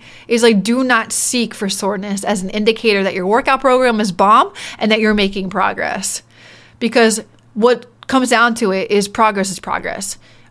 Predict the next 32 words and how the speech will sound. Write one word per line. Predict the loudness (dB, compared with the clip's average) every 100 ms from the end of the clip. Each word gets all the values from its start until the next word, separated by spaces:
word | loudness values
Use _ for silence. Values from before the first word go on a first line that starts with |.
| 0
Are | 0
you | 2 0
increasing | 0 -2 0 0 0 0 0
and | -2
playing | 0 0 2
around | 2 2 2
with | -2 -4
the | -2
reps | 0 0 -4
and |
sets? | -4 -6 -8 -2
Are | 0
you | 0
playing | 0 0 0 2
around | 2 2 0
with | -4
your | -4
rest | -4 -4
time? | -4 -4 0
Are | 2 2
you | 0
doing | 2 2 0
progressive | -4 -2 -2 -2 -4
overload? | -4 -4 -4 -6 -6
Are | 0 0
you | 2 0
adding | 0 0 -2
more | -2 -2
weight | -2 -6
over | -6 -6
time? | -4 -6 -8 -18 -20 -20 _
That | -8 -2 0 0 -2 -6 -10